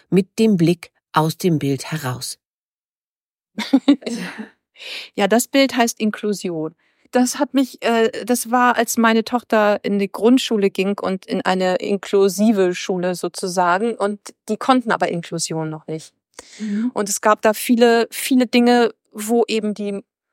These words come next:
Speaker 2: aufsichthabenden Lehrer wegguckten, weil sie es einfach nicht konnten, weil sie es nicht gelernt haben, wie man Inklusion eigentlich richtig umsetzt. Und ich fand, das war, ist für mich so ein Sinnbild, dass dieses Kind praktisch sich so ein bisschen selbst überlassen scheint, in das Dunkle,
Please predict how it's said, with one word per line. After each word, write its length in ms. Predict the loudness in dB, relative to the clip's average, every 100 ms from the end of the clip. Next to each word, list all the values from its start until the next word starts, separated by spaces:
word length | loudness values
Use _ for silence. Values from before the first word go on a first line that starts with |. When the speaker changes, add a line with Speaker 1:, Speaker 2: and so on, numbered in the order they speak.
| _ _ _ _ 0
Speaker 2:
aufsichthabenden 960 | 2 2 -2 -4 -2 0 0 -2 -6
Lehrer 460 | 0 2 4 2 0 -2
wegguckten, 720 | -4 -4 -6 -6 -6 -6 -6 -6
weil 200 | 2 2
sie 60 | 2
es 100 | -2
einfach 220 | -2 -4
nicht 200 | -6 -12
konnten, 360 | -2 -2 -2 -4
weil 100 | -4
sie 60 |
es 100 | -4
nicht 140 | -8 -4
gelernt 340 | -2 -2 -4
haben, 100 | -10 -10
wie 60 | -10
man 80 | -10
Inklusion 540 | -10 -8 -8 -8 -8
eigentlich 360 | -8 -10 -14 -14
richtig 380 | -14 -14 -16 _ _
umsetzt. 560 | 2 2 2 -2 -8 _ -20 -20 -20 -20 -20 _
Und 180 | 0 0
ich 140 | 0
fand, 260 | 4 4 4
das 160 | 2
war, 160 | 0 2
ist 120 | 2
für 100 | 4
mich 180 | 4 2
so 80 | 0
ein 80 |
Sinnbild, 400 | 0 -2 0 0
dass 160 | 0 -2
dieses 300 | -6 -6 -4
Kind 240 | 2 2
praktisch 340 | 2 0 0 -4
sich 180 | -4 -4
so 80 |
ein 40 | -4
bisschen 260 | -2 -4
selbst 340 | -2 -2 -2 -8
überlassen 480 | -2 0 -2 -4 -6
scheint, 380 | -4 -4 -4
in 240 | -6 -10 -10
das 220 | -10 -4
Dunkle, 540 | -2 -2 -4 -8 -8